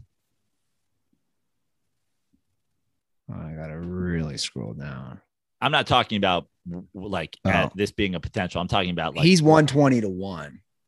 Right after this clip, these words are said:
Speaker 2: <sighs> value bets. Where's Christian McCaffrey these days? Where's Kamara? Like, where's a non-quarterback these days?
Speaker 1: Let me see. I'm scrolling through here.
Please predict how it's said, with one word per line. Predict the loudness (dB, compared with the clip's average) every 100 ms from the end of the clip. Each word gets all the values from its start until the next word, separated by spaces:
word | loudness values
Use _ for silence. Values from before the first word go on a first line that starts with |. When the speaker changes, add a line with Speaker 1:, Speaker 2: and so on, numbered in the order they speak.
| _ _ _ _ 2
Speaker 2:
<sighs> | 2 2 _ _ _ _
value | -4 0 2 0 -2
bets. | -8 -10 -14 -14 -16 _ _ _ 0
Where's | 0 2
Christian | 0 -2 -4
McCaffrey | -2 0 0 -4 -12
these | -16
days? | -18 -20 -12
Where's | -8 -8
Kamara? | -8 -6 0 0 0
Like, | -2 0
where's | 4 4
a | 4
non-quarterback | 4 4 4 2 0 0 -4 -8
these | -18 -20
days? | -18 -20 _ _ _ _ _ _ _ _ _ _ _ _ _ _ _ _ _ _ _ _ _ _ _ _ _ _ _ _ _ _ _ _ _ -16
Speaker 1:
Let | -16
me | -14 -10
see. | -8 -8
I'm | -8 -8
scrolling | -8 -6 -6 -6 -8
through | -6 -6
here. | -6 -8 -10 -14